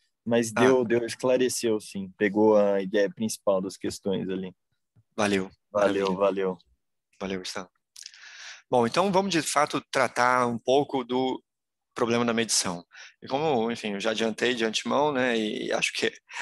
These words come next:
Speaker 2: a tônica de, do, do, do, do curso é um pouco essa, né, mais levantar as questões, tentar formalizar as questões do que responder elas, né? Então, bom, acho que esse slide aqui eu já até mostrei, né?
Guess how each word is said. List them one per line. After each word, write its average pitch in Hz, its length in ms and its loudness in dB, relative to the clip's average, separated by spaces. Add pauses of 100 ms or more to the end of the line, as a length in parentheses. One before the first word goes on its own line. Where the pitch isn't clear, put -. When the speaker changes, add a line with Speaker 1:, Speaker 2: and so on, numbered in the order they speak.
(640)
Speaker 2:
a 104 120 -6
tônica 113 580 -2 (400)
de, 95 320 -8 (160)
do, 104 140 -10
do, 104 200 -8
do, 98 340 -8 (960)
do 117 100 -6
curso 143 380 -4
é - 20 -2
um 143 40 -8
pouco - 260 -6
essa, 101 240 -2
né, 107 100 -4
mais 113 440 -4
levantar 110 560 -2
as 110 120 -2
questões, 120 500 -4
tentar 107 280 -6
formalizar 110 580 -2
as 123 100 0
questões 123 380 -4
do 139 60 -12
que - 100 -12
responder 107 560 -4
elas, 87 340 -8
né? 202 80 -14 (1300)
Então, 175 300 0
bom, 120 240 2 (600)
acho - 160 -2
que 160 60 -2
esse 98 420 -2
slide 104 360 -2
aqui - 160 -4
eu 120 60 0
já 107 100 -2
até 120 200 -2
mostrei, 139 480 0
né? 143 180 -2